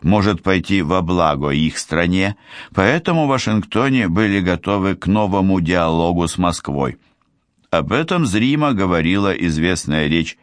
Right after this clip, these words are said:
самого Эйзенхауэра "Шанс для мира", произнесенная им в Конгрессе С Ш А шестнадцатого апреля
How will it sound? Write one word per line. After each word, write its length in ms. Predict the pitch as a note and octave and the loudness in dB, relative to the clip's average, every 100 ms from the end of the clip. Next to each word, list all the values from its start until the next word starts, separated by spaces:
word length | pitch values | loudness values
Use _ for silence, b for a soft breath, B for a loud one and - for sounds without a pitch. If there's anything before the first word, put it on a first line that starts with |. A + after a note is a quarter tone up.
| b b | b b
самого 640 | - F#2 E2 D#2 D#2 D2+ E2+ | -2 2 2 2 0 0 -2
Эйзенхауэра 1040 | D2+ D#2 C#2 D#2 D#2+ D2+ D#2 D2+ D2+ D2 B B B _ | -2 -2 -2 0 2 2 2 2 0 -2 B B B _
"Шанс 640 | - F2 F2 D#2+ C#2+ - - | -4 0 2 2 -2 -6 -6
для 260 | D2+ D#2+ C#2 | -2 0 0
мира", 540 | C#2+ E2+ E2+ A2+ C3+ B B B B | 2 2 2 0 -2 B B B B
произнесенная 960 | A2 A#2+ G#2 A2+ - A#2 A#2 A2+ G#2 | 2 4 2 0 0 2 2 2 0
им 300 | F2 - G#2+ | -2 -2 -2
в 80 | - | -2
Конгрессе 720 | F2+ F#2+ E2 F#2 F2 - D#2 | 0 0 2 2 0 0 -4
С 180 | C2+ C#2+ C2+ | -2 -4 -4
Ш 160 | - | 0
А 220 | D2 E2+ F2 b b b b | 2 2 -2 b b b b
шестнадцатого 840 | E2+ D#2+ G#2+ G2 - D#2 D#2 D2 | -2 0 0 0 -2 -4 -2 0
апреля 560 | C2+ D2 D#2+ F2+ F2 | -2 -2 -2 2 0